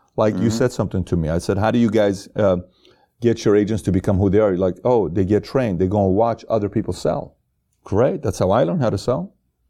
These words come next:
Speaker 1: That's how you learn how to sell. Go shadow somebody. There's a lot of power into shadowing somebody that's very
Speaker 2: Mm-hmm.
Speaker 1: successful. So yes, I would say that would be one. Shadowing.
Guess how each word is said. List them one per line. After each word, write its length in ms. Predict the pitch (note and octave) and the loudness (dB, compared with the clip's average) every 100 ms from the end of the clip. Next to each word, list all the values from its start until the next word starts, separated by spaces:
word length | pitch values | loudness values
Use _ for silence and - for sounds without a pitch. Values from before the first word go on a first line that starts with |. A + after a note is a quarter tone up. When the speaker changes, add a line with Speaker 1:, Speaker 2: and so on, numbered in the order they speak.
| _ _ _ | _ _ _
Speaker 1:
That's 80 | - | -2
how 60 | F#2+ | 0
you 160 | G#2+ | 2
learn 160 | D3+ C#3 | 0 0
how 80 | B2+ | -2
to 80 | G#2+ | -4
sell. 400 | - D#3+ F#3+ _ _ _ _ _ - | -4 -6 -6 _ _ _ _ _ -4
Go 120 | G2+ | -2
shadow 320 | - C3 C#3 | 0 -2 -2
somebody. 460 | A2+ F#2+ E2+ C2+ A#1+ - _ _ - | -4 -2 -2 -4 -8 -16 _ _ -4
There's 140 | G2 | 0
a 60 | F#2+ | 2
lot 200 | G#2 B2 | 2 2
of 100 | - | -2
power 360 | C3 B2 A#2 F#2+ | -2 0 0 -2
into 180 | F2 | -4
shadowing 420 | F2+ A#2 A2+ A2 G2 | -4 0 0 0 -2
somebody 360 | A2 A2 G2 | -2 0 0
that's 140 | F#2 - | 0 0
very 160 | G2+ | -2
Speaker 2:
Mm-hmm. 140 | F#2+ A#2 | -2 -6
Speaker 1:
successful. 500 | A#2 G#2+ - - - _ _ _ _ | -4 -4 -6 -14 -16 _ _ _ _
So 140 | - F2+ | -2 2
yes, 380 | G2 F2 - _ - | 2 0 -6 _ -4
I 60 | |
would 180 | F#2 F#2 | -2 0
say 120 | G2+ | 0
that 160 | F#2+ F#2 | 0 0
would 120 | F2 | 0
be 120 | F2 | -2
one. 260 | F2 E2+ F2+ _ _ _ - | -2 -4 -8 _ _ _ -10
Shadowing. 440 | - F#2 F2 D#2 | -2 -2 -2 -8